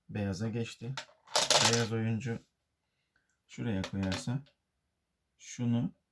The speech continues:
şu ikisi arasında kalan bu siyahı çevirebilir. Şimdi sıra siyahta. Bakın şimdi siyah oyuncu bununla şunun arasındakilerin hepsini siyaha çevirebilir şu an. Bunu çevirdi. Bunu çevirdik.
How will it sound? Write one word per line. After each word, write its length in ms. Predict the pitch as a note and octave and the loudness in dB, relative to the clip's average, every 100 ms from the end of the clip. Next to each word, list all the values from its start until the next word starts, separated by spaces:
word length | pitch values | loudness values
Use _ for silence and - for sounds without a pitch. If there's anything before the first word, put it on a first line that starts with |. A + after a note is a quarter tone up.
| _ | _
şu 180 | - G#2+ | -10 -8
ikisi 320 | G2+ - A2 | -8 -8 -6
arasında 420 | G#2 G2+ - G#2+ | -4 -4 -4 -4
kalan 360 | G#2 G#2 G2+ - | -4 -4 -2 -2
bu 60 | |
siyahı 400 | - G2 G2 A2 | -4 -4 -2 -4
çevirebilir. 800 | C3 G2+ G2 G2 F#2+ F#2+ C#3 - - - - _ _ _ _ _ _ _ _ _ - - _ _ | -6 -6 -4 -4 -4 -2 -4 -6 -8 -8 -8 _ _ _ _ _ _ _ _ _ -20 -20 _ _
Şimdi 360 | - C3+ A2 | -4 -2 -2
sıra 280 | A2 - A2+ | -4 -4 -4
siyahta. 680 | C3 A2+ G#2 G2 - A#2 E3+ - _ _ _ - | -2 -2 -2 -2 -4 -4 -4 -8 _ _ _ -10
Bakın 240 | G#2 A2 | -6 -4
şimdi 300 | G2+ G#2 G2+ | -4 -2 -2
siyah 340 | - A#2 A2 A2+ | -4 -2 0 2
oyuncu 400 | A2+ G#2+ A2+ G2+ | 2 2 0 2
bununla 420 | B2 A#2 A#2+ D#3+ - _ _ _ - - | 2 2 2 0 -4 _ _ _ -20 -18
şunun 460 | - - A#2 B2 | -6 0 2 0
arasındakilerin 1000 | A#2 G2+ G2+ - G#2+ G#2 G2+ G#2+ G2+ A2 | 0 -2 -2 -2 -2 0 -2 -2 -2 0
hepsini 460 | A#2+ B2+ - A2 A2+ | 0 -2 -4 -4 -4
siyaha 360 | C3 G#2+ G#2 A#2 | -4 -4 -2 -4
çevirebilir 640 | - G2+ A2+ A2+ G2 F#2 | -4 -4 -2 -2 -2 -4
şu 200 | - F#2+ | -4 -4
an. 160 | A2 - _ _ _ _ _ _ _ _ _ _ _ | -4 -6 _ _ _ _ _ _ _ _ _ _ _
Bunu 140 | G2+ A2+ | -6 -4
çevirdi. 460 | - G#2 G2+ - F#2+ - _ _ _ _ _ _ | -2 2 2 2 -4 -8 _ _ _ _ _ _
Bunu 160 | G#2 G#2+ | -4 -4
çevirdik. 640 | G2 F#2+ F2 F2 - - | -4 -4 -4 0 0 -2